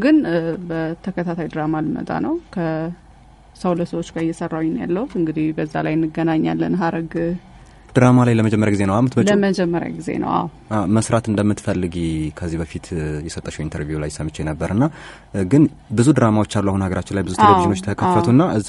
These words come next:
Speaker 2: ላይ እየጠበቅን ነበረ። እ፣ እንግዲህ ትመጫለሽ ብለን ነው አሁንም ተስፋ የምናደርገው።
Speaker 1: አዎ፣ እ፣ እንግዲህ እንዳልኩ ነው ብዙ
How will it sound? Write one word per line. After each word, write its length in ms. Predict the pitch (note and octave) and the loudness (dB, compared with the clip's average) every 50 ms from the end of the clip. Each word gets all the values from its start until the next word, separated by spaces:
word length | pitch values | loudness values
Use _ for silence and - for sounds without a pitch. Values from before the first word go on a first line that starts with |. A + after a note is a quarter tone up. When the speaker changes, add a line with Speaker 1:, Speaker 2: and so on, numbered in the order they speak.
| G2 F#2+ | 2 2
Speaker 2:
ላይ 140 | F#2 F2+ F2 | 2 2 0
እየጠበቅን 540 | E2+ F2 F2+ - E2 D2+ D#2 D2 - D#2+ D#2+ | 0 0 0 -2 -2 -4 -4 -6 -6 -6 -6
ነበረ። 260 | D#2+ D#2 D#2 F#2+ A#2 D3+ D#3 - - | -6 -6 -6 -4 -4 -4 -6 -8 -12
እ፣ 160 | - F2 E2+ E2 E2 | -10 -8 -6 -6 -6
እንግዲህ 260 | D#2+ D#2+ D#2 D#2 - | -6 -6 -6 -8 -8
ትመጫለሽ 460 | - E2+ D#2 D2+ - - D2 D2 C#2+ - | -6 -6 -6 -6 -6 -8 -8 -8 -10 -10
ብለን 240 | - D2+ D#2 D#2 | -8 -6 -6 -4
ነው 100 | D2+ D2+ | -4 -4
አሁንም 280 | D2+ D2+ D#2 D2+ D2+ D2+ | -6 -6 -6 -6 -6 -6
ተስፋ 200 | D2 - D#2 - - | -8 -10 -10 -8 -6
የምናደርገው። 480 | D2+ D#2 D2+ D2+ - - - - C#3+ D3+ - - - G#3 | -6 -6 -6 -6 -8 -8 -6 -6 -8 -8 -8 -6 0 2
Speaker 1:
አዎ፣ 200 | G3+ F#3+ F3 E3+ E3+ G3 | 2 4 2 0 -2 -4
እ፣ 140 | G3 F#3+ F3+ F3+ F3 | -4 -2 0 0 0
እንግዲህ 380 | F3 F3 E3+ F3+ E3+ F3 F3 E3+ E3 E3+ - - - - | 0 0 -2 -2 0 0 2 2 0 0 -4 -8 -8 -4
እንዳልኩ 420 | F3+ F3 E3+ E3+ F3+ F3 F3+ E3+ - F#3+ | -4 -2 -2 0 0 -2 -2 -2 -2 -2
ነው 120 | F3+ E3+ | -2 0
ብዙ 140 | F3+ F#3 | 0 -2